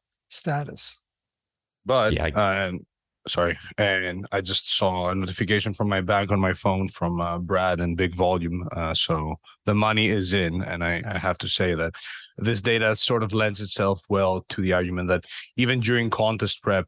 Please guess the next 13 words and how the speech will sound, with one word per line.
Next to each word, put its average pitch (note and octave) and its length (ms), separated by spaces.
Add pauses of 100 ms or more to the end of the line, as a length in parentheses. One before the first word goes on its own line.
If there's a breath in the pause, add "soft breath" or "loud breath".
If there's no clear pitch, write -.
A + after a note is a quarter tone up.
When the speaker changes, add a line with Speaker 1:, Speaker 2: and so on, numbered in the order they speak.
Speaker 2:
moderate G2 520
to G#2 100
high F#2+ 240
volumes, E2+ 760
uh, D#2+ 120
seem F2+ 300
to D#2+ 100
be D#2 420 (540 soft breath)
well F2+ 320
tolerated. D#2+ 600 (160)
Uh, D#2 280 (100)
again, E2+ 400
like, D2 260